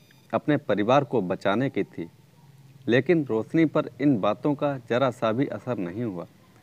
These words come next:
वह तो अपनी अलग ही दुनिया में जी रही थी। वह सुबह जानबूझकर शशिकांत और बच्चों के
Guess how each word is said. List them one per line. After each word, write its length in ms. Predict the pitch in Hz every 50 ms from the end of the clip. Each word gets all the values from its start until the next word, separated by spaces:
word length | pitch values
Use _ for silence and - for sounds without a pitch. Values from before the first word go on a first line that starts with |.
| _ _ - _ - _ _
वह 180 | - 120 147 156
तो 140 | 156 - 156
अपनी 340 | 101 120 - - 143 143 - -
अलग 300 | 90 117 131 139 120 110
ही 120 | 120 123
दुनिया 340 | 104 90 101 107 113 120 120
में 240 | 120 120 113 95 85
जी 180 | 90 107 117
रही 200 | 110 98 87 87
थी। 240 | 85 - - 87 85 - - - - - - - - -
वह 160 | - 135 156 156
सुबह 320 | - - 139 143 156 147
जानबूझकर 840 | 110 92 123 131 139 139 135 127 127 135 127 123 - 147 143 139 131 - - -
शशिकांत 580 | - 123 120 - 160 139 - 135 120 107 95 - - - -
और 120 | 120 120 107
बच्चों 440 | 95 92 110 - - - 165 151
के 160 | 117 - 110